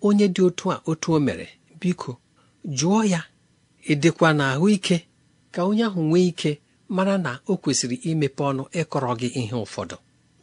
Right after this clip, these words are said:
Biko, ihe o jide mkpa ka anyị cheta na ọ dị onye nọ ebe dị otu a, onye nọ ebe dị otu a, onye wepụtara ohere ya, onye wepụtara ike ya, onye wepụtara ihe nke o nwere.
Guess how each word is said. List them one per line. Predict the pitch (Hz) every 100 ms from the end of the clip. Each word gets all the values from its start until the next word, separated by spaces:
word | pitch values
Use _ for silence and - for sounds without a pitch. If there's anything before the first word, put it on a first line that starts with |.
| -
Biko, | 269 - 135 - _ _ _
ihe | 196 175
o | 190
jide | 175 131 147
mkpa | 147 123 98
ka | - 139
anyị | 139 143
cheta | - 120 117 - _ _ _ -
na | 135
ọ | 135 175
dị | 151 143
onye | 147 156 160 160 _ _ _ _
nọ | 170 170 156
ebe | 175 151 165
dị | 135 143
otu | 135 -
a, | 107 - _ _ _ _ _
onye | 226 226 220
nọ | 208 180 180
ebe | 170 175
dị | 156
otu | 143 131 135
a, | - _ _ _ _ -
onye | 262 294
wepụtara | 254 240 196 196 185
ohere | 156 113 113 110
ya, | 123 _ _ _ -
onye | 247 277
wepụtara | 247 - 190 196 175
ike | 175 - 175
ya, | 127 - _ _ _ -
onye | 330 381
wepụtara | 339 294 262 240 226 233 - _ _
ihe | 359 240 214 240
nke | 160 - 151
o | 139 170
nwere. | 160 101 87